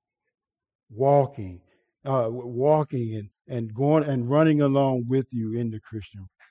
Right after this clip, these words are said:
uh, Christian race. And notice that the writer says that, uh, the race that is set, <laughs> the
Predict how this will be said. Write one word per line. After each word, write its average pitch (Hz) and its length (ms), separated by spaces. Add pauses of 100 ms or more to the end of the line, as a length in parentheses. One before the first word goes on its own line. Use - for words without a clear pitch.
(300)
uh, - 140
Christian 110 420
race. 80 300 (1120)
And 127 120
notice 131 320
that 127 160
the 113 180
writer 123 400
says 123 520 (540)
that, 123 420 (600)
uh, 131 180
the 127 140
race 143 640 (1200)
that 135 300
is 123 380 (320)
set, - 760 (320)
<laughs> - 380
the - 280